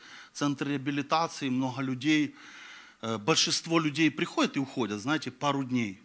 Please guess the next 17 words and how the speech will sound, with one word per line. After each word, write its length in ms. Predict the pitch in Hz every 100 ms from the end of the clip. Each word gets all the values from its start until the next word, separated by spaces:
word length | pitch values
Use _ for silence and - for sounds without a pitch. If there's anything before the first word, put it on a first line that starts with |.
| 113 113 _ - - - -
Э, 640 | 107 113 113 113 110 107 104
шестьдесят 460 | - 170 233 220
відсотків, 720 | 196 - 226 220 175 160 147 131
шестьдесят 400 | - - 196 -
процентов 480 | 165 196 185 170
из 120 | 170 160
них, 220 | 220 170
они 160 | 165
возвращаются, 760 | 175 175 175 170 208 185 135 -
потому 120 | 135
что 140 | 143 160
они 160 | 170
знают, 380 | 165 185 202 135
что 120 | -
правильно 380 | 127 160 151 147
их 160 | 139 147
учили. 460 | 143 156 120 98